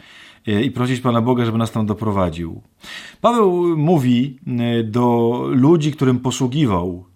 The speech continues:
że wiele doświadczył trudów. Mówi, że,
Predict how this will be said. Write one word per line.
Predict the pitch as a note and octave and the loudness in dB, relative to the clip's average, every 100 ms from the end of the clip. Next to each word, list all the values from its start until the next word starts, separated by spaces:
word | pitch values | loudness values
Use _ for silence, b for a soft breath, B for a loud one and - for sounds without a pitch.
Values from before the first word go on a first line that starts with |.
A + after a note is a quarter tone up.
| _ A2+ A#2+ | _ -8 -6
że | G2+ G#2+ A#2 A2+ A2 A#2 - - | -4 0 0 0 -2 -6 -12 -12
wiele | G#2+ D#3 A3+ | 0 2 2
doświadczył | E3 E3 F#3+ G3 - C#3 | 2 0 0 -2 -2 -6
trudów. | C#3+ B2+ G2 E2+ D#2+ - - _ _ B B B B - | -2 -2 -2 -8 -14 -20 -20 _ _ B B B B -2
Mówi, | C#3+ D#3 | 2 2
że, | C3+ C#3+ C#3 C3 B2+ | 2 2 2 0 -6